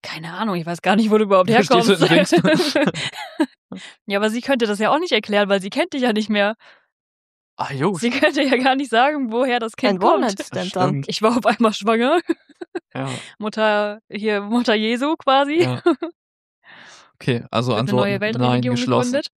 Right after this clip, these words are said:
Speaker 1: gegründet.
Speaker 3: Ja,
Speaker 1: <laughs>
Speaker 3: also, nein.
Speaker 1: Nee, auf keinen
Speaker 2: Okay.
Speaker 1: Fall.
Speaker 2: Nächste Frage. Du bekommst eine Million Euro oder du kannst täglich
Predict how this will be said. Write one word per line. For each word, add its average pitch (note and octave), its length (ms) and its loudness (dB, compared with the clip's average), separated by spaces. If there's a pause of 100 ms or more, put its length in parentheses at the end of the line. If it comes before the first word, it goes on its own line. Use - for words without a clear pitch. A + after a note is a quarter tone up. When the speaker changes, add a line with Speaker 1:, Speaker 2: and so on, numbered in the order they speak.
(160)
Speaker 1:
gegründet. A#3 640 2
Speaker 3:
Ja, C4 120 -6
Speaker 1:
<laughs> - 40 -20
Speaker 3:
also, G3 300 -2 (300)
nein. F3+ 280 0
Speaker 1:
Nee, F3+ 260 -6 (340)
auf - 140 -10
keinen F3+ 180 -8
Speaker 2:
Okay. E3+ 80 -10
Speaker 1:
Fall. F3 240 -4 (1300)
Speaker 2:
Nächste F#3 320 -2
Frage. G#2 440 -4 (800)
Du C#3 100 0
bekommst D3 440 0
eine C#3 240 2
Million B2 340 0
Euro A2 420 -2 (320)
oder A#2+ 160 2
du A#2 100 -6
kannst - 280 -4
täglich C#3 360 0